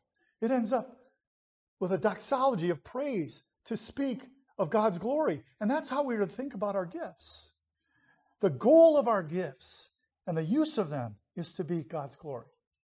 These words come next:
And that's a quite important principle, because we can understand God's grace and we can rest in God's grace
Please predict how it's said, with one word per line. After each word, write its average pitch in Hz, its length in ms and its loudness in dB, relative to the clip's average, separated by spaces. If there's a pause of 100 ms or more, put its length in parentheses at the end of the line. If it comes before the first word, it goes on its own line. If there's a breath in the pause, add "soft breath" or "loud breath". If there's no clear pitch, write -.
(640)
And 185 100 -6
that's - 340 -8 (680)
a 170 40 -10
quite 202 220 0
important 170 460 -4
principle, 156 500 -8 (640)
because 185 260 -2
we 220 80 0
can 214 140 6
understand 208 520 4
God's 170 260 2
grace 202 440 2
and 170 100 -6
we 160 60 -8
can 160 160 -10
rest 226 320 0
in 247 140 -2
God's 180 260 -4
grace 185 460 -4